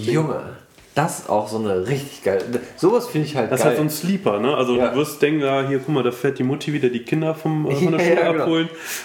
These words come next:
Speaker 1: und dann, äh, jagen sie das Ding über die Nordschleife oder
Speaker 2: Sowas
Speaker 1: was,
Speaker 2: finde ich
Speaker 1: ja.
Speaker 2: halt auch mega cool. Oder, ähm, damals gab's ja von Novitec das, äh, Turbo-Kit für die fünfundfünfzig oder sechzig P S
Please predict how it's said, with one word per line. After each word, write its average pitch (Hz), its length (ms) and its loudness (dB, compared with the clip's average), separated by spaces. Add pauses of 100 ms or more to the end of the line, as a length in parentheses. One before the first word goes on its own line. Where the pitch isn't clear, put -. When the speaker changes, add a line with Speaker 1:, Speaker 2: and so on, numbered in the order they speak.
Speaker 1:
und 123 220 2
dann, 127 300 0
äh, 139 340 0
jagen 139 360 0
sie 131 80 -2
das 127 200 -2
Ding 139 160 -2
über 131 160 0
die 123 80 -2
Nordschleife - 560 -4
oder 107 100 -2
Speaker 2:
Sowas 147 220 2
Speaker 1:
was, - 60 -10
Speaker 2:
finde 113 160 -2
ich - 20 -2
Speaker 1:
ja. 131 80 0
Speaker 2:
halt - 80 -4
auch 110 160 0
mega 107 260 0 (140)
cool. 117 200 0
Oder, 123 300 2 (420)
ähm, 107 460 0
damals 117 460 0
gab's 117 360 2
ja 110 200 2
von 107 320 0
Novitec 123 760 0 (220)
das, 110 760 2
äh, 98 340 2
Turbo-Kit 127 600 2
für 120 200 2
die 110 100 -2
fünfundfünfzig 139 840 -2
oder 107 280 2
sechzig 127 440 -6
P 131 100 2
S 156 380 -4